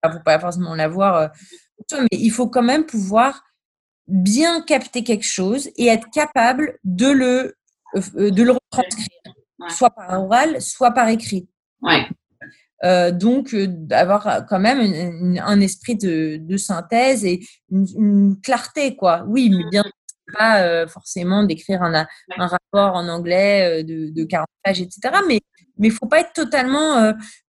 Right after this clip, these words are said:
Speaker 1: euh, on peut être aussi amené à écrire des manuels pour les utilisateurs, et cetera. Il faut pas être totalement réfractaire à,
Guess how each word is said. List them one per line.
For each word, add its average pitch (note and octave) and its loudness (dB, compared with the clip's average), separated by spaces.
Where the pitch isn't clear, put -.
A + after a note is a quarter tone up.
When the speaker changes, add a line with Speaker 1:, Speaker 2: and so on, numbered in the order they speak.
Speaker 1:
euh, - -6
on A#3 2
peut A#3+ 0
être B3 -2
aussi A#3+ -4
amené A3+ 4
à A3+ 0
écrire A3 -4
des G#3+ 2
manuels A#3+ 0
pour G3 -8
les F#3+ 0
utilisateurs, A3+ 0
et A3+ 0
cetera. B3 -2
Il G3+ -2
faut A#3 -6
pas D4 4
être D#4 -4
totalement D#4+ 2
réfractaire B3 0
à, G3 2